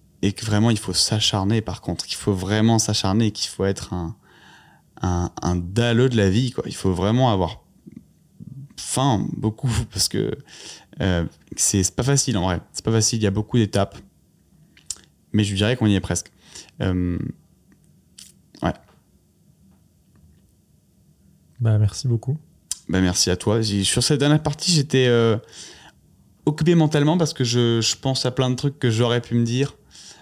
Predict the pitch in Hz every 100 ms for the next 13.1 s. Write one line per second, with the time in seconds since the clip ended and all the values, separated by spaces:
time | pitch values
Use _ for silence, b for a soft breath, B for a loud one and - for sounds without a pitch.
0 | B - 107 104 101 101 107 117 101 107
1 | 107 113 117 101 95 98 87 101 104 107
2 | 98 95 95 - 98 95 92 92 95 _
3 | _ _ _ - - - - 110 107 -
4 | 110 139 151 110 101 98 95 110 _ _
5 | B B B - 107 104 - - 98 98
6 | 95 117 110 101 95 92 - _ _ _
7 | _ _ _ _ _ _ - - 113 117
8 | 107 - 147 - 117 107 - - - 98
9 | 92 110 - 110 - 101 107 110 - B
10 | B - 107 107 - 143 127 - 117 101
11 | 98 92 - 117 110 123 - B B B
12 | B B B - - 101 95 - 110 101